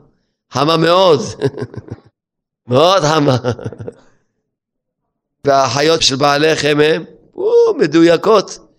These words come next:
על המילימטר, אה? בדיוק, השם יתברך אין לו שום טעות בהשגחה.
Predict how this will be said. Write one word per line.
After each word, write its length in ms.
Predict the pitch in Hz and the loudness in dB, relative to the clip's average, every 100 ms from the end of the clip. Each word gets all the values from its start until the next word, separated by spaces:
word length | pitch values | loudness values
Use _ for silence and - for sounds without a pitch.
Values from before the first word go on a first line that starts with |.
| _ _ | _ _
על 160 | - 165 | -4 -2
המילימטר, 760 | 180 190 196 220 208 147 123 | 2 2 2 2 2 0 -6
אה? 200 | 123 190 277 269 _ _ _ _ _ _ _ _ _ | -2 -2 -2 -6 _ _ _ _ _ _ _ _ _
בדיוק, 680 | 180 247 226 214 226 214 214 | -6 -2 -2 0 4 4 2
השם 220 | 185 180 | -2 0
יתברך 220 | 185 185 | -2 -2
אין 80 | 190 | -2
לו 80 | 180 | 0
שום 160 | 185 | -4
טעות 340 | - 202 180 143 | -2 -2 -2 -2
בהשגחה. 520 | 147 - 143 120 | -4 -4 -6 -10